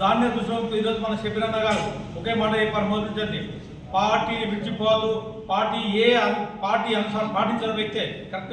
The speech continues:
కాంగ్రెస్ పార్టీ నాయకులు ఉన్నారు కనుక ఎప్పుడు ఏ పార్టీ తొంగి చూడకుండా ఆ కాంగ్రెస్ పార్టీలో ఉండి కాంగ్రెస్ పార్టీలో ప్రతి ఒక్క కార్యకర్త నాకు నాతో అయినంత ప్రతి ఒక్కరు పనిచేసిన కనుకనే ఈ రోజు ఈ స్థాయికి వచ్చిన అన్న.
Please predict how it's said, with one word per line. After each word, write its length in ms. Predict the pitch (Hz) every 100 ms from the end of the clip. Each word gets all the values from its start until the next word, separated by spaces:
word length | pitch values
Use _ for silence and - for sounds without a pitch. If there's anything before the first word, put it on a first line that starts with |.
| 196
కాంగ్రెస్ 260 | 196 208 202
పార్టీ 140 | 208 175
నాయకులు 220 | 196 202
ఉన్నారు 160 | 202 202
కనుక 180 | 202 196 - - - 185
ఎప్పుడు 220 | 202 220 208 208
ఏ 20 | -
పార్టీ 200 | 208 202 208 190
తొంగి 180 | 202 208
చూడకుండా 320 | 208 214 202
ఆ 80 | 170
కాంగ్రెస్ 240 | 180 202 -
పార్టీలో 180 | 156 180 226
ఉండి 140 | 240 - - -
కాంగ్రెస్ 240 | 196 240 240
పార్టీలో 200 | 240 233 220
ప్రతి 160 | 208 233
ఒక్క 120 | 226 190 202
కార్యకర్త 400 | 220 226 220 202 - - - 185
నాకు 220 | 226 226 202 190
నాతో 240 | 185 214 190 190
అయినంత 240 | 220 214 214 - -
ప్రతి 180 | - 220
ఒక్కరు 220 | 214 -
పనిచేసిన 340 | 196 208 202 208
కనుకనే 280 | 208 220 226 214 - -
ఈ 40 | 214
రోజు 120 | 226 208 233
ఈ 40 | 202
స్థాయికి 260 | 202 214
వచ్చిన 200 | 202 - 196 - - - -
అన్న. 140 | 208